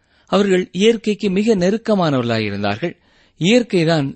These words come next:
தேவனை அதிகமாக வெளிப்படுத்திய ஒன்று. தாவீது ராஜாவின் காலத்திலேதான் தேவன் இல்லை என்று சொல்லுகிறவர்கள் உருவாக ஆரம்பித்தார்கள்.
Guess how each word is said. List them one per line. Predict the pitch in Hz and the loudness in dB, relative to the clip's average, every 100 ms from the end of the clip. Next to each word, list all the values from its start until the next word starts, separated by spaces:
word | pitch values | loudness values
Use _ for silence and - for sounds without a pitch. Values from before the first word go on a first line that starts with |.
| - | -6
தேவனை | 135 196 196 190 - | 2 4 4 -2 -4
அதிகமாக | 123 156 170 180 208 208 | -2 -2 0 0 2 2
வெளிப்படுத்திய | 147 185 175 147 127 131 123 | 2 0 0 -4 -2 -2 -2
ஒன்று. | - 101 95 95 92 - _ _ _ _ _ _ - | -4 -8 -6 -8 -10 -14 _ _ _ _ _ _ -2
தாவீது | 139 139 135 123 | 0 2 2 2
ராஜாவின் | 120 123 120 120 | 0 2 0 0
காலத்திலேதான் | 123 123 117 120 165 151 143 - _ - | -2 -2 -2 -2 -2 -2 -6 -10 _ 0
தேவன் | 190 214 196 | 2 4 2
இல்லை | 185 220 214 | 0 0 0
என்று | 147 147 | 0 -6
சொல்லுகிறவர்கள் | - 147 143 131 127 180 - | -2 0 2 0 0 -4 -4
உருவாக | 202 220 165 131 | -2 0 0 0
ஆரம்பித்தார்கள். | 110 101 95 95 98 170 | -4 -6 -8 -8 -6 -8